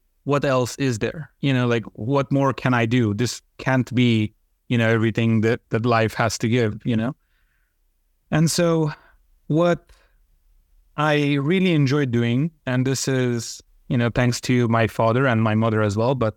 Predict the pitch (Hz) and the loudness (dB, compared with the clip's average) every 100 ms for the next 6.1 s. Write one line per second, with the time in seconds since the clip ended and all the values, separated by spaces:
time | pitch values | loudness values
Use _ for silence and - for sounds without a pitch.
0 | - 107 107 104 - 113 110 110 107 104 | -2 0 2 0 0 0 0 0 -2 -2
1 | 104 120 113 104 113 110 107 117 110 117 | 0 2 2 0 0 2 0 0 0 0
2 | 110 110 - - - 139 - 123 143 131 | -2 -4 -8 -10 -4 -4 -4 -4 -2 -2
3 | 175 185 - _ _ _ _ - 147 143 | -2 -2 -6 _ _ _ _ -2 0 2
4 | 147 147 139 139 180 151 - _ 131 135 | 0 0 0 2 2 0 -6 _ -2 -2
5 | - - - 120 117 117 117 120 117 110 | -2 -8 -4 0 2 2 2 0 0 0